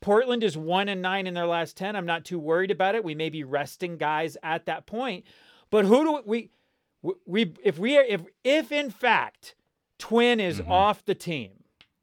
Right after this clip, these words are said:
Speaker 2: He's done.
Speaker 1: and we know that Paul George will not be playing in the regular season,
Speaker 2: He is out for the regular
Speaker 1: then
Speaker 2: season, but he
Speaker 1: basically,
Speaker 2: could return round one.
Speaker 1: basically what we saw tonight is what we might see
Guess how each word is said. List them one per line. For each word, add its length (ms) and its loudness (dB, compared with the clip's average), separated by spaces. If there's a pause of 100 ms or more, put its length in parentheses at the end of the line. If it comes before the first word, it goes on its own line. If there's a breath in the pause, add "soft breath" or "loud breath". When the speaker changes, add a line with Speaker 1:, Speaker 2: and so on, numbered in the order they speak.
(480)
Speaker 2:
He's 200 -10
done. 300 -4
Speaker 1:
and 220 -2
we 160 0
know 380 4
that 160 2
Paul 240 -2
George 340 0
will 160 -2
not 260 -4
be 120 -10
playing 320 -8
in 80 -8
the 80 -6
regular 380 -2
season, 640 -10 (760)
Speaker 2:
He 300 -4
is 260 -6
out 300 -2
for 120 -12
the 60 -6
regular 280 -4
Speaker 1:
then 160 2
Speaker 2:
season, 200 -2
but 60 6
he 40 4 (340)
Speaker 1:
basically, 120 2
Speaker 2:
could 160 2
return 440 -2
round 180 0
one. 140 -4
Speaker 1:
basically 500 0
what 180 4
we 120 -6
saw 260 -2
tonight 460 -4
is 100 -6
what 160 -2
we 140 -6
might 260 -6
see 420 -4